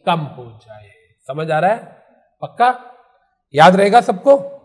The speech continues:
चलें आगे, रिवीजन भी हायर कोर्ट पे और अपील भी। पर रिवीजन में क्या है, आप कह रहे हो पेनल्टी का क्वांटम कम कर दो, और अपील में क्या है कि आप उस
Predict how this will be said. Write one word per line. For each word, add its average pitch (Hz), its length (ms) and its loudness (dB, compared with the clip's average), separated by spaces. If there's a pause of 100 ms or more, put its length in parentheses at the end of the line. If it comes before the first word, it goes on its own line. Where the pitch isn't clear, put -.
(680)
चलें 196 200 0
आगे, 247 380 -2
रिवीजन 170 440 -2
भी 233 80 -6
हायर 202 240 -4
कोर्ट 196 280 -4
पे 220 80 0
और 262 160 2
अपील 185 460 -6
भी। 139 120 -10 (380)
पर 185 100 2
रिवीजन 180 380 -2
में 220 160 -4
क्या 226 120 -2
है, 254 280 -6
आप 180 220 -4
कह 196 60 -4
रहे 214 120 -2
हो 190 60 -8
पेनल्टी 180 340 -6
का 214 80 -4
क्वांटम 180 420 -6
कम 196 200 -4
कर 156 160 -6
दो, 147 80 -4
और 156 160 -2
अपील 190 320 -6
में 214 140 -4
क्या 226 120 0
है 254 160 -6 (420)
कि 196 60 -2
आप 185 160 2
उस 208 80 -4